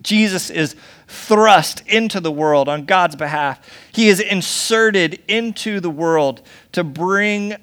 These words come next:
about his kingdom will. Things in our world. We could go on and on, right?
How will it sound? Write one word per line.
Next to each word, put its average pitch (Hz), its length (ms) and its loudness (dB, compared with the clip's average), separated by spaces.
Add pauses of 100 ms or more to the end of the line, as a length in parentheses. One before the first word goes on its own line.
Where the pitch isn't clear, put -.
about 151 800 0 (120)
his 170 880 -4 (600)
kingdom 135 920 -6 (300)
will. 123 400 -2 (3000)
Things 226 920 -2 (160)
in 175 680 0 (300)
our 165 1160 -2 (640)
world. 135 600 -4 (3250)
We 143 140 -8
could 156 100 -16
go 165 160 4
on 160 200 4
and 156 100 -2
on, 147 240 2
right? 147 260 4